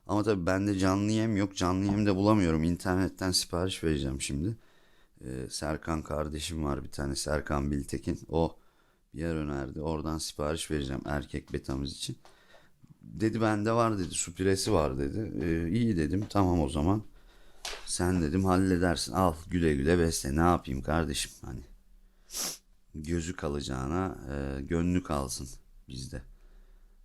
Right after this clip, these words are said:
Yani erkek betamızda. Yanaştıramıyorum lan. Altında kocaman şey var. E, kablo kırılıyor şöyle. Cık,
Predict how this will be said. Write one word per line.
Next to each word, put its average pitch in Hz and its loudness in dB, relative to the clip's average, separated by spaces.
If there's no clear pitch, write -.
Yani 65 -8
erkek 73 -8
betamızda. 65 -6
Yanaştıramıyorum 87 2
lan. 98 2
Altında 80 0
kocaman 92 2
şey 90 0
var. 76 -6
E, - -20
kablo 78 -4
kırılıyor 67 -6
şöyle. 78 -4
Cık, - -6